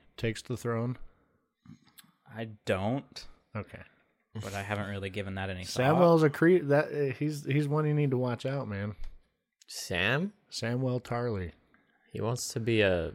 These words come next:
Speaker 3: maester.
Speaker 1: I know, but for some reason he's still fucking here, so he's got a purpose. They
Speaker 2: I think
Speaker 1: killed every other cool character
Speaker 2: I th-,
Speaker 1: off.
Speaker 2: I think one of his biggest purposes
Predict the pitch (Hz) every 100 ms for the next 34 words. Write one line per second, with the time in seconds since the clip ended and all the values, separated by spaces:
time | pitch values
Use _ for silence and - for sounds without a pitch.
0 | - 87 85 117 143 - - 64 - _
1 | - 104 113 104 87 87 85 _ _ _
2 | _ _ _ _ - 117 - 131 160 151
3 | 131 120 113 120 - 139 123 - 127 -
4 | 113 104 107 95 - 95 92 98 90 -
5 | 98 87 85 - - - _ _ _ _
6 | _ _ _ _ _ _ _ - - 120
7 | 170 175 165 160 143 160 185 - - 117
8 | 101 - 101 95 - 87 95 95 - -
9 | - 139 127 120 107 113 92 90 120 107
10 | 101 - - 123 98 - 92 92 92 -